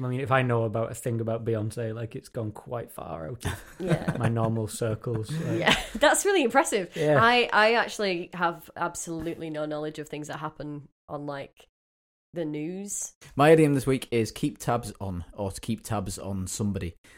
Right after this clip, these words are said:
Speaker 3: What does it mean? When would you use it?
Speaker 1: It's to keep track of.
Speaker 3: Just keep track of 'em?
Speaker 2: Expand
Speaker 3: Yeah,
Speaker 2: on that
Speaker 3: just
Speaker 2: stuff.
Speaker 3: like,
Speaker 1: No.
Speaker 3: okay.
Speaker 2: <laughs>
Speaker 1: No, I'm fine with that.
Speaker 2: Have more feelings about it.
Speaker 3: Debs,
Speaker 2: No?
Speaker 3: is that an idiom you use in your day-to-day life?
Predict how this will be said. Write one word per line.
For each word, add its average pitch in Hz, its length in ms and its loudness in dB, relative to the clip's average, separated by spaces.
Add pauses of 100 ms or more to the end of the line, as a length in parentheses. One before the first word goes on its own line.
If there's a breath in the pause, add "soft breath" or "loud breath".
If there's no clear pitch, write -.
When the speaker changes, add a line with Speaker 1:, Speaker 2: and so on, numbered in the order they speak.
(100)
Speaker 3:
What 143 80 0
does 147 100 4
it 139 60 0
mean? 143 240 4
When 113 140 2
would 101 120 0
you 98 80 -2
use 98 120 -4
it? - 120 -8 (340)
Speaker 1:
It's 170 200 -6
to - 180 -10
keep - 240 -12
track 120 220 -8
of. 120 180 -8 (1000)
Speaker 3:
Just 110 200 -4
keep 113 160 -2
track 127 220 -2
of 123 80 -6
'em? 147 140 -2 (440)
Speaker 2:
Expand 285 460 4
Speaker 3:
Yeah, 359 60 8
Speaker 2:
on 226 80 4
that 117 160 -4
Speaker 3:
just 254 80 -2
Speaker 2:
stuff. 214 480 0
Speaker 3:
like, 165 80 0
Speaker 1:
No. 165 100 0 (100)
Speaker 3:
okay. 190 260 2
Speaker 2:
<laughs> 311 80 2 (420)
Speaker 1:
No, 302 100 6
I'm - 60 4
fine 139 220 2
with 131 80 2
that. 131 180 0 (100)
Speaker 2:
Have 285 200 2
more 302 160 6
feelings 302 400 2
about 175 240 4
it. 165 180 -2 (160)
Speaker 3:
Debs, 160 180 6
Speaker 2:
No? 160 180 4
Speaker 3:
is 156 200 6
that 156 140 6
an 160 80 6
idiom 156 300 4
you 147 80 6
use 143 420 2
in 117 140 -2
your 117 100 2
day-to-day 117 380 2
life? 113 260 -2